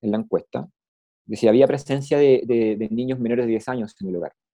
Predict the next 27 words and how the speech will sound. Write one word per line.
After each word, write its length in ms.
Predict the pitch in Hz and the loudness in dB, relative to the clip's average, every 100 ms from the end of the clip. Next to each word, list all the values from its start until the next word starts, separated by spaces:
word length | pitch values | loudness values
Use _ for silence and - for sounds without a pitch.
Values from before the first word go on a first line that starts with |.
| - | -10
Y 80 | 123 | 0
luego, 500 | 139 160 175 175 - | 4 6 8 6 2
en 140 | 123 | -12
función 500 | - 127 _ 151 147 | -14 -18 _ -8 0
de 160 | 143 151 | 4 4
eso, 440 | 151 170 175 - | 4 2 2 0
comparamos 560 | 131 120 131 143 156 156 | -8 0 2 2 2 -4
a 80 | |
hombres 260 | 147 156 160 | -4 -4 -6
y 80 | 165 | -6
mujeres 560 | 156 - 101 135 _ _ | -4 0 0 -2 _ _
en 80 | 110 | -16
términos 320 | - 117 117 | -8 -6 -8
descriptivos, 640 | 117 - 139 - 101 123 135 | -10 -12 -12 -4 -4 -4 -2
y 40 | |
lo 80 | 117 | -2
que 60 | |
encontramos 760 | 117 120 113 135 147 156 175 175 | -2 -4 -6 2 4 4 2 -4
es 180 | 139 139 | -10 -4
que 300 | 147 139 - | 0 0 -2
no 140 | 127 135 | -4 -2
había 480 | 135 170 190 196 - | 2 4 4 2 -4
una 320 | 151 156 147 | -6 -4 -4
diferencia 520 | 131 131 131 139 139 | -8 -6 -4 -4 -6
significativa 880 | 135 139 120 123 117 110 127 143 156 | -8 -6 -6 -2 -2 -2 -2 -2 -4
entre 380 | 120 120 113 113 | -8 -6 -2 -2
hombres 520 | - 160 165 - - | -4 -4 -4 -6 -18